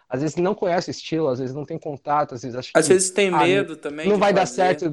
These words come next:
Speaker 1: tipo, ninguém vai
Speaker 2: É.
Speaker 1: chamar pra tocar, tá ligado? Não vai ter show, não vai
Speaker 2: Eu não
Speaker 1: ter,
Speaker 2: vou, não
Speaker 1: não
Speaker 2: vou
Speaker 1: gastar
Speaker 2: citar
Speaker 1: dinheiro nisso.
Speaker 2: nomes, não vou citar nomes, mas teve uma pessoa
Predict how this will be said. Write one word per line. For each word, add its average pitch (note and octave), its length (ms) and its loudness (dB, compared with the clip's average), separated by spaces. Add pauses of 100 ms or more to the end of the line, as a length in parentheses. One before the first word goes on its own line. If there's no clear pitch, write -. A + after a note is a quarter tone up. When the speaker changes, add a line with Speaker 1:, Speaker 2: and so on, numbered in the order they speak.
Speaker 1:
tipo, - 240 -6
ninguém D3+ 260 0
vai D3+ 220 4
Speaker 2:
É. - 20 0
Speaker 1:
chamar D3+ 320 -2
pra E3 120 -8
tocar, D#3 540 -2
tá D3 80 -10
ligado? C3+ 220 -6
Não C3+ 60 -10
vai C3 100 -10
ter C#3+ 120 -8
show, D#3 520 -6
não C3 360 -14
vai B2+ 100 -10
Speaker 2:
Eu F#3+ 60 -8
não A3+ 140 -2
Speaker 1:
ter, - 0 -
Speaker 2:
vou, G#3+ 240 0
não G#3+ 160 -8
Speaker 1:
não - 0 -
Speaker 2:
vou - 100 -4
Speaker 1:
gastar C#3+ 240 -2
Speaker 2:
citar - 0 -
Speaker 1:
dinheiro D3+ 400 -4
nisso. C#3+ 360 -4
Speaker 2:
nomes, A#2 340 -20
não C#3+ 120 -14
vou D3 140 -6
citar D#3+ 360 -10
nomes, A#2 500 -14
mas B2 460 -8
teve D#3 320 -8
uma F#3 180 -10
pessoa C3 720 -8